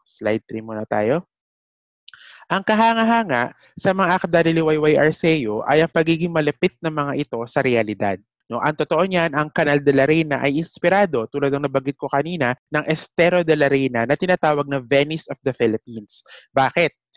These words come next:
Isa sa mga pangunahing gamit ng esterong ito, ang Estero de la Reina, ay, ah, hindi yung ano ha, hindi yung imburnal na mabaho na alam nating itsura ng kanal.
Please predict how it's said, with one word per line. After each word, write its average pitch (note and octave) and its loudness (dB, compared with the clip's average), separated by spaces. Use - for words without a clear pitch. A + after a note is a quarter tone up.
Isa G#3 0
sa - 0
mga A3 2
pangunahing F3 0
gamit D3+ 0
ng C#3+ -6
esterong C#3+ -2
ito, A2+ -4
ang A#2 -2
Estero C3 0
de B2+ -2
la A#2+ 4
Reina, A#2+ -2
ay, F3+ 4
ah, D3+ 4
hindi G#3 0
yung E3+ -8
ano D3+ -2
ha, A#2+ 0
hindi E3+ -6
yung F3+ -10
imburnal C#3 -4
na C3+ -2
mabaho B2 0
na - -8
alam B2+ 0
nating A#2+ -4
itsura B2+ -2
ng A2 -8
kanal. A2+ -2